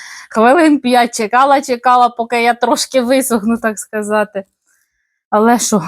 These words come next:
консервація чекає. Он огірочки водичкою залила, зараз треба буде щось з них зробити. Ну і хочу, а, зробити сьогодні ще, е, компот на зиму з чорнобривців. В тому році я робила за вашим рецептом, за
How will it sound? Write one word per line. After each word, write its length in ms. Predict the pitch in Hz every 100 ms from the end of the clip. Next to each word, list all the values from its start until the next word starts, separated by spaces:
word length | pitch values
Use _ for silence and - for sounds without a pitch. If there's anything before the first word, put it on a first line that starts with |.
| -
консервація 760 | 247 - 233 247 262 240 247 214 - - -
чекає. 640 | - 208 - 190 170 170
Он 220 | 165 185 190
огірочки 720 | 185 196 208 226 - - 240
водичкою 540 | 226 220 226 - 214
залила, 460 | 208 214 220 214 196
зараз 480 | 196 196 196 - - _ _ _ _ -
треба 280 | 196 190 185
буде 280 | 190 190 190
щось 200 | 202 190
з 80 |
них 160 | 190 190
зробити. 600 | 185 190 180 185 185 190
Ну 200 | 196 262
і 140 | 302 226
хочу, 480 | - 226 - 226 220 _ _ - - - - - - -
а, 180 | 190 185
зробити 440 | 180 175 196 208
сьогодні 460 | 208 175 196 190 185
ще, 360 | 190 - 190 214 _ - - - -
е, 180 | 190 180 -
компот 420 | 185 185 247 254
на 160 | 196
зиму 440 | 180 170 226 226 214
з 20 |
чорнобривців. 1120 | - - 185 196 185 190 160 170 185 - -
В 60 | -
тому 320 | - 202 185
році 340 | 180 185 180 165
я 180 | 170
робила 560 | 165 160 165 240 320 302
за 140 | 190
вашим 460 | 175 175 170 175 165
рецептом, 840 | 175 175 185 208 269 - 285 277
за 180 | 247 214